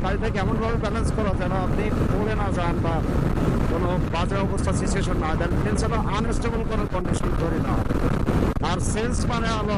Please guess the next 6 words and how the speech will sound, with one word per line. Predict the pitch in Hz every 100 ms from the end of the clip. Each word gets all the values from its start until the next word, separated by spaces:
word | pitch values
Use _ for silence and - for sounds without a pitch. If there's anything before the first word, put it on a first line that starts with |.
| 185
আপনার | 190 196 196 196 196 - - - - - -
সাধারণ | 190 196 226 214
যে | 226 208
কমন | 185 - 165 -
সেন্স, | 190 180 - - - - - - -
যে | 202